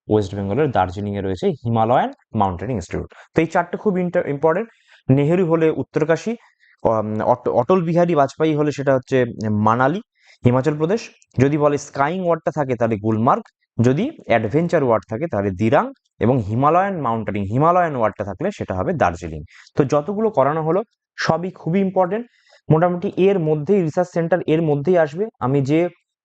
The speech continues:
দুটোর সাল বললাম, যে চারটে, সেই সালটা ইম্পর্টেন্ট, ইসরোর সালটা এবং ডেট পনেরোই আগস্ট উনিশশো ঊনসত্তর, ডিআরডিও উনিশশো আটান্ন সাল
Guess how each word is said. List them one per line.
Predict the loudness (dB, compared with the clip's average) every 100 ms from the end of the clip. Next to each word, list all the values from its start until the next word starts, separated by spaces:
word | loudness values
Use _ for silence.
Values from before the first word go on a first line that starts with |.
| 2
দুটোর | 2 2 0
সাল | -2 0 0 2
বললাম, | 0 0 -2
যে | 0
চারটে, | 0 0 -4
সেই | -8
সালটা | -2 0 0
ইম্পর্টেন্ট, | 0 0 0 -2 -4
ইসরোর | -6 -2 -2
সালটা | 0 0 0 -4 -6 -2
এবং | 0 2 2
ডেট | 0 -2 -4
পনেরোই | 0 2 2
আগস্ট | 2 0
উনিশশো | -4 -4 -4
ঊনসত্তর, | -2 -2 -2 -4 _ _ 2
ডিআরডিও | 4 2 0 0 0
উনিশশো | -2 -2 -2
আটান্ন | -2 -2 -2
সাল | 0